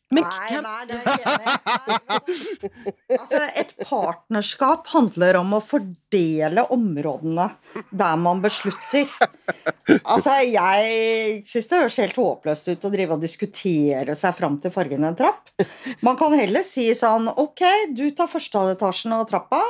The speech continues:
Speaker 2: jeg bestemmer, eh, annen etasjen.» Er ikke, er ikke det mye mer praktisk og mye mer gøy?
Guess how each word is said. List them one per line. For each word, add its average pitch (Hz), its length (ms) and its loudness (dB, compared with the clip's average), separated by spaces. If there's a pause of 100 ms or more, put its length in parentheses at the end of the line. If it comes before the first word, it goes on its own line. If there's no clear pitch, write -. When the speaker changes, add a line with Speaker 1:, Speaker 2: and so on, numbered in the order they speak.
(500)
Speaker 2:
jeg 240 380 4
bestemmer, 220 640 2
eh, 220 580 4
annen 147 320 2
etasjen.» - 420 -2
Er - 500 0
ikke, 285 160 0
er 294 140 -2
ikke 339 200 -4
det 311 140 2
mye 349 180 0
mer 392 220 -2
praktisk - 680 -4
og 277 60 4
mye 302 140 4
mer 208 160 2
gøy? 320 640 0